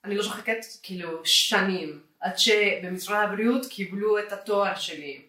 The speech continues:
הם בודקים את זה שוב, וצריך לעשות תרגום, ואחר כך, וואלה, צריך לעשות מבחן, צריך ללמוד במבחן, עברתי את המבחן, אוקיי, זה לא מספיק. אה, צריכה, כאילו, שיהיה לך ויזה פרמננט, like, you know, like, זה, זה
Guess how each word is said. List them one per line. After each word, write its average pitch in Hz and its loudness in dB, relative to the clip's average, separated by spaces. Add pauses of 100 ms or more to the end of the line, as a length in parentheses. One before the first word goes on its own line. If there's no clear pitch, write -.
(680)
הם 196 0
בודקים 226 0
את 233 -2
זה 233 -4
שוב, 247 0
וצריך 175 -8
לעשות 208 -4
תרגום, 233 0 (220)
ואחר 196 2
כך, 254 -2
וואלה, 214 2
צריך 165 -12
לעשות 185 -12
מבחן, 202 2
צריך 156 -10
ללמוד 160 -2
במבחן, 247 0 (100)
עברתי 226 2
את 240 -8
המבחן, 233 -4 (420)
אוקיי, 339 -2
זה 170 -6
לא 160 -4
מספיק. 311 -8 (400)
אה, 165 2
צריכה, 180 -4
כאילו, 185 -4
שיהיה 185 0
לך - -8
ויזה 269 0 (220)
פרמננט, 226 -4 (180)
like, 185 -12 (380)
you 208 -6
know, 247 2
like, - -2 (1040)
זה, 269 4
זה 254 -2